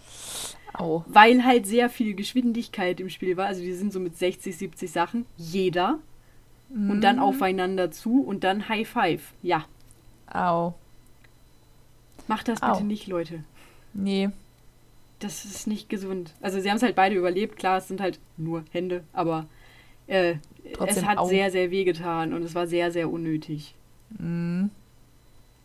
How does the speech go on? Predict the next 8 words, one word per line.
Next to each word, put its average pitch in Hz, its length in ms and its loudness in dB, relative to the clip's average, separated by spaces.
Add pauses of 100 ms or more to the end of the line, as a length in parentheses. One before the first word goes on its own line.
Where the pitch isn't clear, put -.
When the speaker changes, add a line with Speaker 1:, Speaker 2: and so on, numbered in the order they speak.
(220)
Speaker 2:
Ja. 151 200 -6 (840)
Speaker 1:
Gut. - 380 2 (340)
Speaker 2:
Aber 269 160 10
immerhin 240 220 12
Speaker 1:
Äh, 262 40 12
Speaker 2:
nicht 226 100 6
gestorben, 240 600 6
um 196 360 -4